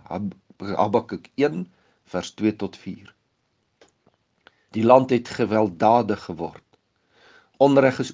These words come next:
openlik gepleeg. Mense is onderdruk en met geweld behandel. Die wet het nie meer krag gehad nie. Dit beteken misdadigers het gedoen wat hulle wou, sonder ingrype van die wetstoepassers.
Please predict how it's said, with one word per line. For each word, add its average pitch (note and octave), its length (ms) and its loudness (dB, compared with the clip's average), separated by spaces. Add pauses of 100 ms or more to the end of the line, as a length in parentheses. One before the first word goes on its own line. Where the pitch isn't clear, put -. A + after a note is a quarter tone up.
openlik C3 480 -6
gepleeg. E2 480 -16 (960)
Mense B2+ 360 2
is - 80 -6
onderdruk B2 640 0
en A2 120 0
met G2+ 180 -4
geweld A2 480 -2
behandel. F2+ 540 -8 (1120)
Die C#3+ 80 0
wet C#3 220 4
het - 120 -4
nie A#2+ 80 0
meer A2+ 280 0
krag E3 320 -2
gehad E2 380 -6
nie. E2 180 -18 (960)
Dit A#2 160 -4
beteken B2+ 500 0
misdadigers A2+ 800 2
het G#2+ 160 -8
gedoen A2+ 240 -4
wat G#2+ 160 -2
hulle G2+ 240 -2
wou, G#2 200 0 (760)
sonder E3+ 460 0 (100)
ingrype B2+ 640 -2
van G2+ 240 -4
die G2 80 -4
wetstoepassers. G#2 960 -10